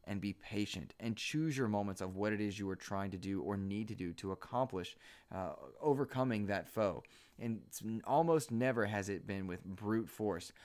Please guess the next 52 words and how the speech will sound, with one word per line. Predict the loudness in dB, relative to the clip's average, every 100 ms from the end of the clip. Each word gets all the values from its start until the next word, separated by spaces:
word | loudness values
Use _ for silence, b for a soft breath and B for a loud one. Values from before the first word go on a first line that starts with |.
| B
Sometimes | -2 -2 2 2 2
you | -2
truly | -2 2 4
must | 4 0 0
run. | 2 2 0
Sometimes | -4 -6 -4 -4 -4 -6
it's | -6
a |
dodge. | -4 0 0 0 -4 -10 B B
Sometimes | -8 -2 0 0
it's | -4 -8 -14
timing | -14 -6 -2 2 2 0
and | -2 -4
jumping | -2 -2 -2 -4
away | -2 0 0
at | 0
just | -4 -2
the | -2
right | 0
moment | 0 -2 -4
and | -2 0
then | 0
knowing | 0 0 0
when | -2 -4 -4
to | -4 -6
attack | -4 -2 -2 -4 B B -2
and | 0 2
be | 2 2
very | 2 2 2 0
aggressive. | -2 -4 -6 -8 -12 _ B B B B -4
It's | -4 0
all | 4 6 4 2 -6 -20 _
super | -12 -10 -10 -2 0 2 4
well | 6 6 6
done. | 2 0 0
I | 0
noticed | 2 2 0 0
when | 0
I | 0
was | 0 -4
tired | -2 2 2 2
and | -2 -2
not | -2 -4
paying | -4 -4 -2
attention | -2 -2 -4 -4
to | -2
the | 0
hints | 0 0 -2
that | -6
the | -4
game | -2 0
would | 0